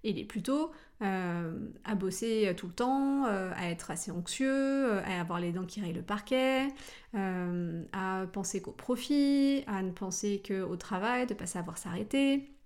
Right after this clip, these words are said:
euh, de, d'être, euh, toujours partout tout le temps, d'avoir besoin de gagner de la notoriété. Tout ça, c'est, c'est l'ar-, l'archétype de l'entrepreneur qu'on a. Pas du tout la, l'archétype de quelqu'un qui, euh, se lance et puis, euh,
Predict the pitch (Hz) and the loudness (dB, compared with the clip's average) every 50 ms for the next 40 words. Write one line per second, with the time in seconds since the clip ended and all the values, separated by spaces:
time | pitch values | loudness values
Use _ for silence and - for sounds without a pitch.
0 | - - - - - - - - - - - - - - - - - - 247 220 | -20 -20 -20 -20 -20 -20 -20 -20 -20 -20 -20 -20 -20 -20 -20 -20 -12 -6 -2 0
1 | 208 208 202 185 185 190 190 190 190 208 202 196 196 196 202 202 202 - - 208 | 2 2 2 2 0 -2 -2 -2 0 2 2 2 2 2 0 0 -2 -2 -2 -2
2 | 196 196 196 190 190 196 190 190 190 190 196 220 220 226 214 208 214 - 247 220 | 0 0 0 0 0 0 0 0 0 0 0 -2 -2 -4 -4 -4 -4 -2 0 2
3 | 214 233 233 233 - 214 - - - 233 214 214 226 202 - - 262 269 269 277 | 4 4 4 4 2 -2 -4 -2 -2 -2 -2 0 -2 0 2 4 4 6 6 6
4 | 277 277 277 277 254 220 190 180 185 180 180 190 180 196 190 190 185 180 185 180 | 6 6 6 6 6 4 4 2 2 0 0 0 0 0 0 -2 -2 -2 -2 -2
5 | 185 185 175 180 175 185 220 220 277 269 262 262 262 262 269 269 269 277 269 - | -2 -2 -2 -2 -2 -2 -2 0 0 2 2 2 2 2 2 2 2 0 -2 -8
6 | - - - - - 220 - 349 349 - - 214 - - - 190 196 - - - | -16 -20 -18 -12 -6 -2 0 0 0 2 0 -2 -2 -2 -2 -4 -4 -6 -10 -16
7 | - - - 214 208 196 208 - 208 - 240 208 190 202 196 185 180 - 208 - | -20 -8 -4 -2 -2 -2 -2 -2 -2 -2 -2 0 0 0 -2 -2 -4 -6 -6 -4
8 | - 202 196 202 202 - - - - 196 185 226 339 - - - - - - - | -4 -2 -2 -2 -4 -8 -12 -10 -6 -4 -2 -2 -2 -4 -6 -12 -20 -20 -20 -20
9 | - - - - - - - - - - - - - - _ _ _ - - 320 | -20 -20 -20 -20 -20 -20 -20 -20 -20 -20 -20 -20 -20 -20 _ _ _ -4 -2 0
10 | 262 247 214 247 - 302 254 208 - - 196 214 202 196 180 - 208 - - 262 | 2 2 2 2 2 2 2 2 2 0 -2 -2 -2 -2 -2 -2 -4 -4 -4 -2
11 | - 220 202 208 196 190 202 226 240 269 262 269 - 220 220 220 196 190 185 175 | 0 0 0 0 -2 -4 -2 0 0 0 0 0 -2 -2 -2 0 0 -2 -2 -2
12 | 175 175 202 214 214 - - - - - - 226 202 220 277 269 - 190 180 - | -4 -4 -6 -8 -10 -12 -16 -18 -16 -8 -4 -2 -2 0 0 -2 -2 -4 -6 -6
13 | - 202 185 180 175 170 170 | -6 -6 -4 -4 -4 -4 -4